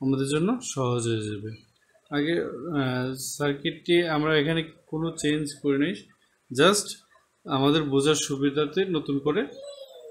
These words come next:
ড্র করলাম। ভিউয়ার, আমার চে-, আহ, আমার ভিডিও এবং টিউটোরিয়ালগুলো যদি আপনাদের ভালো লাগে, অবশ্যই লাইক, শেয়ার করবেন এবং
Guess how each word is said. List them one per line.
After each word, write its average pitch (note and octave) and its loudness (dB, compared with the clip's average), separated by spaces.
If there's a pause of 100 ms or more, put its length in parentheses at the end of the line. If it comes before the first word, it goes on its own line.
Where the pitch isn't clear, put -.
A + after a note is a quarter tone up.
(140)
ড্র B2 2
করলাম। G#2 -4 (3250)
ভিউয়ার, C#3+ -2
আমার C3 -4
চে-, D3 -6
আহ, C3 -4
আমার B2+ -4
ভিডিও C3 -2
এবং A#2+ -4
টিউটোরিয়ালগুলো B2 -4
যদি A#2+ -4
আপনাদের A#2 -4
ভালো A2+ -4
লাগে, A#2+ -6
অবশ্যই A#2+ -6
লাইক, A2+ -6
শেয়ার A2+ -6
করবেন C#3 -8
এবং D3 -6